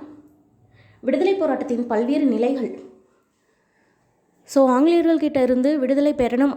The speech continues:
அப்படிங்கிறதுக்காக போராட்டங்கள் தொடங்கும் போது என்ன மாதிரியான நிலைகள், தொடக்க நிலை எப்படி இருந்தது, இறுதி கட்டங்கள்ல விடுதலை போராட்டம் எப்படி இருந்தது அப்படிங்கிறத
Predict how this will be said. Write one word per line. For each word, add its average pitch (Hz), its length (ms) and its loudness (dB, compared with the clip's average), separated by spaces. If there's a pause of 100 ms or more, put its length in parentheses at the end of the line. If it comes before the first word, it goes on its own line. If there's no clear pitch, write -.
அப்படிங்கிறதுக்காக 233 720 -2 (1800)
போராட்டங்கள் 330 680 0
தொடங்கும் 247 240 -2
போது 226 260 -4
என்ன 262 280 -2
மாதிரியான 302 460 -2 (120)
நிலைகள், 214 380 -4 (800)
தொடக்க 277 300 -2
நிலை 269 220 0
எப்படி 240 300 -2
இருந்தது, - 540 -6 (520)
இறுதி 294 240 2
கட்டங்கள்ல 277 440 -2
விடுதலை 254 280 -2
போராட்டம் 240 360 -6
எப்படி 214 280 -6
இருந்தது 208 300 -2 (560)
அப்படிங்கிறத 262 440 0